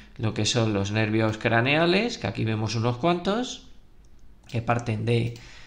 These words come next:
la base del cráneo, lo vemos aquí, y por el otro lado los nervios, vamos a ver los me-, nervios medulares,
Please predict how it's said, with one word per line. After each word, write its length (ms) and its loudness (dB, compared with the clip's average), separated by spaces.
la 200 2
base 340 4
del 140 2
cráneo, 540 4
lo 120 -4
vemos 240 -2
aquí, 560 0
y 280 6
por 280 6
el 160 4
otro 300 2
lado 520 4
los 360 2
nervios, 720 0
vamos 260 0
a 60 2
ver 80 2
los 180 2
me-, 220 0
nervios 400 2
medulares, 720 4